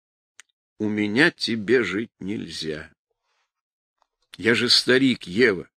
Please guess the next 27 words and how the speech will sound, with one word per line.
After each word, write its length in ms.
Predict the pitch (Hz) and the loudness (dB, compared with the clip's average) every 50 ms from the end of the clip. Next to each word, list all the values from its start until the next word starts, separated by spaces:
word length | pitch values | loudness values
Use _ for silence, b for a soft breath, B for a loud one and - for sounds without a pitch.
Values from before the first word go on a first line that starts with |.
| _ _ _ _ _ _ _ _ _ _ _ _ _ _ _ _ _ _ _ - | _ _ _ _ _ _ _ _ _ _ _ _ _ _ _ _ _ _ _ -6
и 100 | - 110 | -2 0
ничем 360 | 120 127 117 - 143 156 127 | 2 2 4 4 4 4 4
помочь 420 | - 127 131 135 151 156 147 - - | 4 2 2 2 2 0 0 -4 -6
тебе 240 | - 120 104 107 98 | -6 -6 -4 -4 -2
не 160 | 98 123 147 | 0 2 2
могу. 400 | 143 139 131 101 82 76 65 _ _ _ _ _ _ _ _ _ _ _ _ _ _ _ _ _ _ _ _ _ _ _ _ _ _ _ _ _ _ _ _ _ _ _ _ _ - | 2 2 0 -2 -6 -12 -16 _ _ _ _ _ _ _ _ _ _ _ _ _ _ _ _ _ _ _ _ _ _ _ _ _ _ _ _ _ _ _ _ _ _ _ _ _ 2
Ева 280 | 107 135 190 185 180 | 6 8 10 10 8
сидела, 420 | 170 - 175 151 156 175 170 165 156 | 8 6 4 4 4 4 4 4 2
опершись 420 | - 151 135 - - 165 147 - | 0 0 -2 -2 -2 -4 -2 -2
локтями 480 | 147 147 - - - 143 147 139 135 131 | -2 -2 -2 0 4 4 4 4 4 0
о 40 | |
пластиковую 680 | 120 - 120 131 127 117 - - - - - 123 117 117 | -2 0 0 2 2 2 0 -2 -2 -4 -4 -4 -4 -4
крышку 360 | - - 113 123 113 - - - | -4 -4 -4 -4 -4 -6 -6 -6
стола. 520 | - - - 110 113 120 123 120 107 - _ _ _ _ _ _ _ _ _ _ _ _ _ _ _ _ _ - - | -6 -2 -2 0 2 2 2 0 -2 -4 _ _ _ _ _ _ _ _ _ _ _ _ _ _ _ _ _ -12 -6
Она 220 | - 113 123 135 143 | 0 4 4 6 8
выкрасила 540 | 151 156 135 113 117 110 101 - - 104 | 8 8 8 6 0 -6 -6 -6 -6 -4
свои 280 | 95 - - 113 110 110 | -4 -4 -2 0 -2 -2
густые 480 | 98 117 117 - - - 131 135 120 - | -2 -2 -4 -4 -2 0 0 0 0 2
короткие 420 | - 113 120 113 - - 113 110 | 0 0 0 0 -2 -4 -4 -2
волосы 420 | 104 117 123 110 101 - - - | 0 0 0 0 -2 -4 -4 -6
в 40 | - | -6
светлый 460 | - - 101 110 107 - 101 101 98 | -4 -2 0 -2 -2 -2 -4 -6 -6
тон. 320 | - - 120 120 101 90 - b b b b b b b b b b _ | -4 -2 -2 -2 -2 -4 -10 b b b b b b b b b b _
Корни 320 | - 147 156 156 143 143 | 8 10 10 12 10 8
волос 360 | 139 139 143 147 151 135 - 135 | 6 8 8 8 8 6 6 2
остались 380 | 123 - - 131 127 127 113 | 0 0 0 0 0 0 -2
чёрными. 600 | - - - 135 139 139 113 101 92 87 78 - | -2 -2 0 2 2 2 0 -2 -6 -8 -10 -14